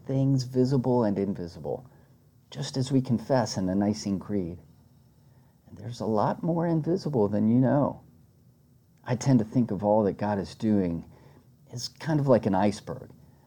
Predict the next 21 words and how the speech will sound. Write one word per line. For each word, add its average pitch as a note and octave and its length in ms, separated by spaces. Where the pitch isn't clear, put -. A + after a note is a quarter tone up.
You G#2+ 240
know, C3 120
the A2 80
part C3 260
of A#2 60
the G#2+ 120
iceberg G2 460
you G2 80
see G#2+ 180
floating G#2+ 440
on F2+ 120
the E2 80
water G2 480
is A#2 200
only C3+ 380
a A2+ 80
small B2 540
percentage, G2 800
maybe C#3 260
ten A#2+ 300
percent, - 500